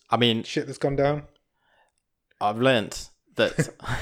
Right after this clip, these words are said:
Speaker 1: <laughs> I seem to be the only person in the world who wears in a hat.
Speaker 2: Yeah, that is true. Are you? I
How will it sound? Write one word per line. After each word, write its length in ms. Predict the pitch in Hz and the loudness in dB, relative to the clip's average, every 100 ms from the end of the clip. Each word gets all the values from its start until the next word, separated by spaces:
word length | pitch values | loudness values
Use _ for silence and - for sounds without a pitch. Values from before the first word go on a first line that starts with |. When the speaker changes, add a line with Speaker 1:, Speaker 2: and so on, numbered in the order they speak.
| - - | -8 -16
Speaker 1:
<laughs> 520 | - - - - _ | -20 -20 -20 -20 _
I 100 | - 120 | 0 0
seem 220 | - 123 | 2 0
to 80 | 117 | 2
be 120 | 113 | 0
the 160 | 113 117 | 4 4
only 180 | 117 | 4
person 340 | 107 117 104 110 | 2 2 2 0
in 60 | 107 | 0
the 80 | |
world 240 | 104 104 98 | 2 2 2
who 120 | 110 | 0
wears 300 | 104 104 101 | 4 4 4
in 100 | 104 | 2
a 60 | 98 | 0
hat. 400 | 107 87 - - - - | 0 0 -2 -10 -8 2
Speaker 2:
Yeah, 200 | 165 175 | 2 6
that 200 | 170 165 | 4 4
is 100 | - | 4
true. 260 | 160 175 | 8 8
Are 80 | 156 | 6
you? 200 | 139 147 143 | 4 2 2
I 320 | - 143 143 | 2 4 4